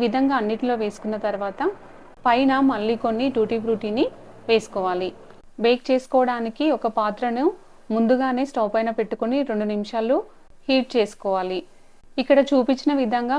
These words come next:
కొంచెం మందంగా వెడల్పుగా ఉన్న పాత్రను తీసుకోవాలి. స్టాండ్‌ను వేసుకొని దానిపైన ఒక ప్లేట్ని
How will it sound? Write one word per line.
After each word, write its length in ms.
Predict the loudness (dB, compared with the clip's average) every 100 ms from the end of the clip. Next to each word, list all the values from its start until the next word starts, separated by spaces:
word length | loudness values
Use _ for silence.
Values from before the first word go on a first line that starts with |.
| 0
కొంచెం 280 | 0 0 0
మందంగా 460 | 0 -2 -2 0 0 0
వెడల్పుగా 440 | -2 -4 -4 -2 -2
ఉన్న 120 | -2 -2 -2
పాత్రను 380 | -2 -4 -6 -4
తీసుకోవాలి. 600 | -6 -4 -4 -2 -2 -4 -6 -14 -12
స్టాండ్‌ను 440 | -4 -2 0 0 2
వేసుకొని 400 | 0 -2 -4 -2 -2
దానిపైన 380 | -4 -2 -2 -2 -4
ఒక 100 | -4
ప్లేట్ని 400 | -2 -2 -2 -4